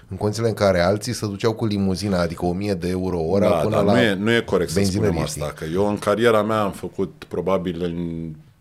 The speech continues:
Speaker 2: puțin peste două milioane de euro. Și asta pe o perioadă destul de lungă. Adică eu am avut contracte de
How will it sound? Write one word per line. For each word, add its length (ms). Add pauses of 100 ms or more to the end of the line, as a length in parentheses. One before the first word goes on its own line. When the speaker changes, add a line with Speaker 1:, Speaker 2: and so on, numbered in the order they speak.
(140)
Speaker 2:
puțin 340
peste 260
două 280
milioane 340 (160)
de 120
euro. 320 (520)
Și 140
asta 300
pe 120
o 280
perioadă 520
destul 340
de 220
lungă. 400 (100)
Adică 300
eu 120
am 100
avut 440
contracte 480
de 400